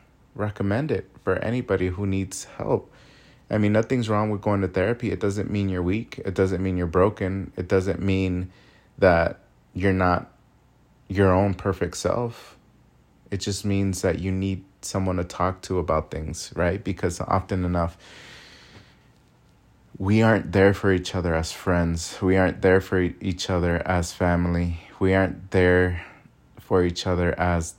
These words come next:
loved ones. So having someone in that profession could possibly help, uh, figure things out. But again, just emotions, just figuring out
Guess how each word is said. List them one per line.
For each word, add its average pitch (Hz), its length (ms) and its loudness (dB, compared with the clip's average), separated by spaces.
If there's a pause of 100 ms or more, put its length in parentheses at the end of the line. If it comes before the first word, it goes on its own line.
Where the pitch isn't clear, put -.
(160)
loved 90 300 2
ones. 82 480 -6 (280)
So 73 440 -4 (1700)
having 98 380 0
someone 92 420 0
in 85 80 0
that 80 180 0
profession 82 520 -6
could - 180 -6
possibly 82 460 -4
help, 90 320 -4 (680)
uh, 73 160 0
figure 87 320 0
things 82 320 -4
out. 82 300 -4
But - 380 0
again, 90 500 2
just - 280 -2
emotions, 95 1000 -2 (960)
just - 240 -4
figuring 123 560 4
out 107 340 4